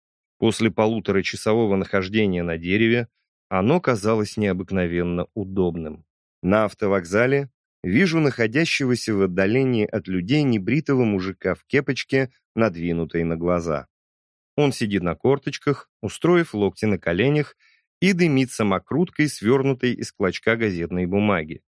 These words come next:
Помятое невыразительное лицо с мешками под глазами — на щеках серебрится суточная щетина, пальцы расписаны синими перстнями-наколками.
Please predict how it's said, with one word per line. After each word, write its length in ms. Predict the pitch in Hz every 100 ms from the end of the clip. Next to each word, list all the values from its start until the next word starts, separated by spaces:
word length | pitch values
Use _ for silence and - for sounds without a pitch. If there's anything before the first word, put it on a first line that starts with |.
| _ _ _ _ _ -
Помятое 540 | 95 101 131 127 127
невыразительное 920 | 107 95 98 98 107 101 98 92 87
лицо 380 | 82 82 - 135
с 100 | -
мешками 460 | 104 - 98 90
под 160 | 82 82
глазами — 680 | 90 82 82 98 123 123 120 _ _ _ _
на 120 | 113 113
щеках 420 | - 120 165 160
серебрится 580 | - 107 101 120 123 101
суточная 640 | - 104 98 - 95 82
щетина, 640 | - 85 80 139 151 143 - _ _ _ _
пальцы 360 | 120 165 - 165
расписаны 840 | 135 - 117 120 131 131 127 -
синими 520 | - 110 110 110 113
перстнями-наколками. 1400 | 110 113 - 104 85 82 87 87 - 95 - 85 80